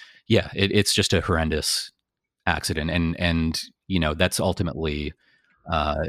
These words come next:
I guess, kind of what we were getting at. You know, some people have questioned, "Well, if,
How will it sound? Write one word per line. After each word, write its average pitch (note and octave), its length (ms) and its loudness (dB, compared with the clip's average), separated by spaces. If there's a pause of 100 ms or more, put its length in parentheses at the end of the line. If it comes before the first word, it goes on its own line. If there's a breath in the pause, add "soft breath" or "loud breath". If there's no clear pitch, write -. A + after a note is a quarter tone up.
(720)
I G2+ 60 2
guess, A2 220 2
kind A2 200 4
of F2+ 60 0
what F2+ 140 2
we F2 100 0
were D#2+ 80 2
getting F2+ 320 4
at. D#2+ 220 0
You E2+ 80 0
know, D#2+ 100 0
some F#2+ 220 2
people F2+ 280 -4
have D2 120 -4
questioned, E2 420 0
"Well, D2+ 160 0
if, - 200 -6